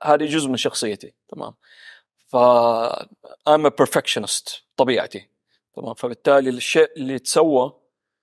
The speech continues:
وما يصل إلى، إلى درجة الرضا اللي أنا أبغاها، فتجدني، تمام، أرجع وأجتر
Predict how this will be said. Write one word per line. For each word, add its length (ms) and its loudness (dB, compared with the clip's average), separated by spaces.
وما 440 2
يصل 560 0
إلى، 140 0
إلى 120 2
درجة 400 0
الرضا 600 0
اللي 200 -2
أنا 120 2
أبغاها، 420 2
فتجدني، 600 -4
تمام، 360 0
أرجع 380 2
وأجتر 680 0